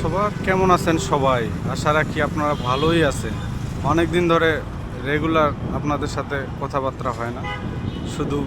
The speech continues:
ভিডিও খেলার দেওয়ার জন্য মূলত আপনাদের সাথে রেগুলার কমেন্টসে আদান প্রদান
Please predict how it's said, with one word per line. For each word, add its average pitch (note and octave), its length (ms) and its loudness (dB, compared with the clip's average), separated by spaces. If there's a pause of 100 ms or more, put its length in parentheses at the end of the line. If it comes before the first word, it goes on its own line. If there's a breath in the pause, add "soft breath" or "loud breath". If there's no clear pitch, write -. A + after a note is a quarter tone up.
(2000)
ভিডিও C#3+ 340 0 (160)
খেলার D3 360 2 (1500)
দেওয়ার D#3 340 6
জন্য D#3 220 4 (200)
মূলত C#3+ 320 0 (480)
আপনাদের C#3 440 -2
সাথে B2+ 240 -4 (600)
রেগুলার C#3 440 4 (760)
কমেন্টসে C#3+ 600 2 (260)
আদান C#3+ 260 2
প্রদান A#2+ 220 0